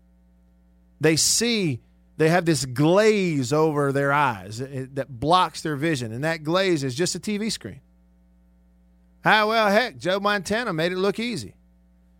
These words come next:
So anybody that can't do it like Joe Montana must be terrible. When those people say those things, Richie, and type those things, you just ignore it. You just, you know, you just toss it out.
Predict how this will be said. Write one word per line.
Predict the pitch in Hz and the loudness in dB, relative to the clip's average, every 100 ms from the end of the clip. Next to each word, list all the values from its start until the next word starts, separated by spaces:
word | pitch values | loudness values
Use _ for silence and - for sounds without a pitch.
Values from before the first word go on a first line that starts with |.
| - | -8
So | - | -2
anybody | 139 190 185 175 165 | 0 2 2 2 0
that | |
can't | - 175 170 | -2 -4 -2
do | 170 | -2
it | |
like | 165 156 | 0 -2
Joe | 139 165 | -2 -4
Montana | 156 147 131 170 160 | -2 -4 -4 -4 -4
must | 113 123 - | -4 -6 -6
be | 98 - | -10 -10
terrible. | - 107 101 - - _ _ _ _ _ _ _ _ _ _ _ _ _ _ _ _ _ | -10 -6 -6 -8 -20 _ _ _ _ _ _ _ _ _ _ _ _ _ _ _ _ _
When | - 147 147 | -4 -2 2
those | 156 208 233 | 2 2 -2
people | - 208 190 | -6 -6 -6
say | - 175 156 | -6 -4 -2
those | 131 110 | -4 -6
things, | - 107 98 | -8 -10 -10
Richie, | 98 95 90 110 120 _ _ _ _ _ _ _ _ _ _ - | -10 -10 -8 -10 -12 _ _ _ _ _ _ _ _ _ _ -8
and | 143 | -6
type | 135 165 165 | -2 -2 -4
those | 143 117 - | -6 -6 -6
things, | 92 90 127 - _ _ _ _ _ _ _ - | -10 -10 -14 -18 _ _ _ _ _ _ _ -8
you | 151 175 | -4 -4
just | - 117 117 - | -4 -4 -4 -4
ignore | 175 180 185 262 - | -6 -2 -2 -2 -10
it. | - _ _ _ | -16 _ _ _
You | - | -10
just, | 160 185 - _ _ _ _ _ 370 381 | -6 -6 -6 _ _ _ _ _ -14 -6
you | 240 | -2
know, | 208 170 | 0 -2
you | 226 175 | -4 -6
just | 175 185 _ | -4 -6 _
toss | - - - - | -16 -8 -6 -2
it | 202 | -2
out. | 254 262 | -2 -6